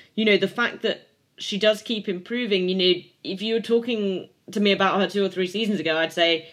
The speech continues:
"Yeah, I, lo-, I love Millie Bright. She's,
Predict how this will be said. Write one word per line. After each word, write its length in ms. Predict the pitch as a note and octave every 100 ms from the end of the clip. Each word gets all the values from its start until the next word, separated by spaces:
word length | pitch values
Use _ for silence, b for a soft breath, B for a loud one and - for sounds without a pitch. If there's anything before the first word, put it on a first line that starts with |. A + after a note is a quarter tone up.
| B B B
"Yeah, 220 | - G3
I, 100 | F3
lo-, 120 | F3 -
I 120 | F#3
love 180 | F#3+ A3+
Millie 240 | G#3+ F3+
Bright. 380 | F3 E3+ F3 E3+ - -
She's, 640 | - A3 G#3+ G3 F3 -